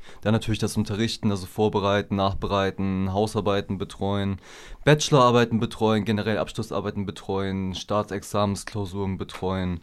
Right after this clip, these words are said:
Nebenbei betreue ich dann beispielsweise noch den Förderverein für Politikwissenschaft am Institut. Das sind die sogenannten Institutsaufgaben, die man noch als wissenschaftlicher Mitarbeiter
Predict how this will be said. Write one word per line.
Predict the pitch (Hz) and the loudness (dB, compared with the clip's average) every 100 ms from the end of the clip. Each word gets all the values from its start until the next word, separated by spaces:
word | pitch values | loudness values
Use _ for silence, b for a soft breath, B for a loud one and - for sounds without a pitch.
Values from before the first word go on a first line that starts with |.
| b 110 | b 0
Nebenbei | 120 123 120 120 | 4 6 6 6
betreue | 113 - 120 117 | 4 2 2 2
ich | |
dann | 120 110 | 4 4
beispielsweise | 113 113 107 107 110 | 2 0 0 2 2
noch | 104 | 0
den | 107 101 | 0 -2
Förderverein | - 113 139 139 - 131 110 107 110 107 107 104 | 0 2 4 2 2 2 4 4 4 6 4 4
für | - - 107 107 104 104 104 | -2 -6 0 4 4 4 2
Politikwissenschaft | 98 - 101 - 107 107 - 98 104 101 - - - | 2 0 0 -6 -6 -4 -4 -4 -2 -4 -4 -16 -6
am | 101 98 | -4 -2
Institut. | 104 104 - 104 | -4 -6 -8 -8
Das | 98 | -6
sind | 107 95 | -4 -4
die | 104 98 | -4 -4
sogenannten | 101 101 95 101 | -2 -2 -2 -4
Institutsaufgaben, | 98 - 87 - 151 - - 113 110 - 104 104 104 101 101 98 | -6 -8 -14 -6 -4 -4 0 0 0 -2 0 2 2 0 -2 -4
die | - | -4
man | 101 101 | -2 -2
noch | 95 | -4
als | - - 101 | -8 -8 -8
wissenschaftlicher | 95 98 95 87 - | -8 -6 -6 -8 -6
Mitarbeiter | 90 92 90 90 92 90 92 87 | -8 -6 -8 -6 -6 -6 -6 -6